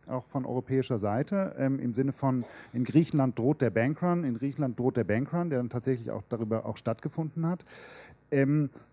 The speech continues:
es ist aber insofern nicht Panikmache, sondern ich würde es eher als große Drohung sehen. Klar sagen jetzt alle, "Was tut die E Z B, was tut die E Z B?" Die E Z B tut das, was die Eurogruppe entscheidet oder der E U, die E U, der E U-Gipfel. Ähm, darüber, dass man sagt,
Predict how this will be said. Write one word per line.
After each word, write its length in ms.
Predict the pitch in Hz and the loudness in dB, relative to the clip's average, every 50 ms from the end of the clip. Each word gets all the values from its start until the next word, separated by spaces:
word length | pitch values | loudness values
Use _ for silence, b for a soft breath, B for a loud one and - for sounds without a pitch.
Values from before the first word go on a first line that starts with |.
| _ _ _ _ _ _ _ _ _ _ - | _ _ _ _ _ _ _ _ _ _ -2
es 160 | 143 139 - | -2 -2 0
ist 180 | 190 151 - | -2 -4 -4
aber 200 | - - 135 151 | -4 2 2 2
insofern 340 | 143 139 143 156 - 170 151 | 2 4 2 2 2 2 2
nicht 140 | 143 - - | 2 2 0
Panikmache, 520 | - 123 143 170 185 - 180 170 160 156 | 2 4 4 4 4 4 4 2 4 4
sondern 220 | 160 143 143 139 139 | 4 4 4 4 2
ich 140 | 127 - 147 | 0 -2 -2
würde 140 | 143 147 | 0 0
es 100 | 143 - | 0 0
eher 180 | - - 131 131 | 0 0 0 0
als 180 | 131 123 - - | 0 0 -4 -4
große 300 | - 131 135 123 - 131 | -4 -2 -2 0 -2 -2
Drohung 500 | - 120 120 139 147 147 127 117 110 95 | -4 0 4 6 8 8 6 6 4 0
sehen. 480 | 82 90 85 85 85 85 78 - - - _ _ _ _ _ - | -2 -4 -4 -4 -8 -10 -14 -16 -20 -20 _ _ _ _ _ -4
Klar 220 | - 143 139 127 | 2 4 4 4
sagen 220 | 104 110 110 120 | 4 2 2 2
jetzt 220 | 117 117 113 - - | 2 0 0 -2 -4
alle, 240 | 113 120 135 127 104 | -2 0 0 0 -2
"Was 160 | 113 - - | -4 -8 -8
tut 220 | - - 135 - | -8 -8 -6 -6
die 140 | 127 131 127 | -4 -4 -4
E 40 | 117 | -4
Z 220 | - - 120 - | -4 -4 -6 -2
B, 160 | - 120 117 | 0 0 0
was 140 | 113 117 - | 0 -2 -4
tut 160 | - 117 107 | -6 -8 -6
die 100 | - 113 | -6 -6
E 60 | 110 113 | -6 -4
Z 220 | - - 110 - | -4 -4 -4 0
B?" 180 | - 113 98 90 | 0 0 0 2
Die 100 | 104 117 | 0 -2
E 60 | - | -2
Z 180 | - 143 - | -2 -4 0
B 120 | - 175 175 | 0 0 0
tut 200 | - - 135 - | 0 -4 -2 0
das, 280 | 135 151 151 - - | 0 0 0 -2 -2
was 480 | 139 139 139 131 - - - - - - _ _ _ _ _ _ _ _ - | 0 0 0 0 -2 -6 -8 -10 -14 -16 _ _ _ _ _ _ _ _ -6
die 60 | 120 | 0
Eurogruppe 460 | 113 127 135 143 135 - - 120 - | 2 2 2 2 0 -2 -4 -2 -2
entscheidet 520 | 117 104 - 120 90 - - 82 78 - - - - - - | -2 -2 -2 -4 -4 -2 -4 -6 -8 -10 -18 -20 -20 -12 -4
oder 160 | 110 104 95 | -2 -2 0
der 160 | 92 98 101 | 0 -2 -4
E 40 | 101 | -2
U, 100 | 110 117 | -2 -2
die 160 | 107 104 107 | -2 -2 -2
E 40 | 110 | 0
U, 160 | 107 110 117 | 2 2 2
der 140 | 110 110 107 | 2 2 2
E 20 | 110 | 4
U-Gipfel. 560 | 117 117 107 - 101 92 - - 85 80 76 B B B B B B B B B B B B _ - | 4 4 2 2 0 -4 -4 -6 -10 -10 -10 B B B B B B B B B B B B _ -4
Ähm, 520 | 107 113 117 113 123 123 120 120 - - - | -2 0 2 2 2 2 0 -2 -4 -8 -2
darüber, 320 | - 135 135 147 147 139 135 | 2 2 4 4 4 4 4
dass 160 | 135 127 - | 2 2 2
man 200 | 139 131 131 131 | 2 2 2 4
sagt, 400 | 123 123 123 127 123 - - 123 | 4 4 4 4 2 0 -8 -8